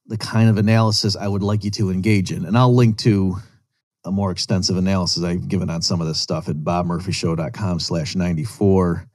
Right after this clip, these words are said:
to see my views just on military defense more broadly construed. Not, so not pacifism per se, but just my views on privatized military defense, just to help you see the way I'm looking at this as an economist. All right. So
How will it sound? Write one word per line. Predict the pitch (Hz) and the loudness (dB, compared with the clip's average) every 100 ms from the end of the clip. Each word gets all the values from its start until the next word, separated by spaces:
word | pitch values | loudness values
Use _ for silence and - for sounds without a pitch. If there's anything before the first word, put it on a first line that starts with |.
| _ _ _ _ _ _ _ _ | _ _ _ _ _ _ _ _
to | - | -10
see | - - 92 | -6 -4 -4
my | 92 92 | -2 -2
views | 87 92 85 | 0 0 0
just | 95 101 | -2 -2
on | 101 101 | 2 6
military | 110 101 98 95 90 | 6 4 4 2 0
defense | 95 - 85 - | -2 -2 -2 0
more | 95 90 | -2 0
broadly | 95 90 90 85 | 0 -2 -2 -4
construed. | 90 87 - - 92 80 62 - - | -6 -8 -8 -6 -4 -6 -8 -16 -10
Not, | 101 95 - | -6 -6 -4
so | 104 | -4
not | 92 - | -4 -2
pacifism | - 90 87 78 95 85 | -2 0 -2 -6 -8 -4
per | 98 78 | -2 -2
se, | - 87 69 - _ _ _ _ - | -2 -2 -2 -8 _ _ _ _ -2
but | 117 | 0
just | 101 101 | 2 2
my | 95 | 2
views | 87 92 | 2 2
on | 90 | 0
privatized | 85 101 87 90 98 87 80 | 0 2 2 2 2 2 0
military | 98 101 95 95 90 | 2 4 4 2 0
defense, | 87 - 85 85 - - _ _ _ _ _ - | -2 -2 -2 -2 -4 -8 _ _ _ _ _ -4
just | 117 113 | -2 2
to | |
help | 120 139 120 | 4 4 4
you | 107 92 - _ _ | 2 0 -10 _ _
see | - - 143 117 110 101 - _ - | -2 4 6 4 2 -2 -8 _ -4
the | 107 | 2
way | 110 | 4
I'm | 101 95 | 4 4
looking | 101 98 | 2 0
at | 80 - | -4 -6
this | - - | -8 -4
as | 87 | -2
an | 87 | -2
economist. | 82 95 82 64 - - - _ _ _ _ - | -4 -4 -4 -10 -16 -18 -20 _ _ _ _ -12
All | 80 | -10
right. | 85 - | -8 -6
So | 95 87 80 | -2 -2 -4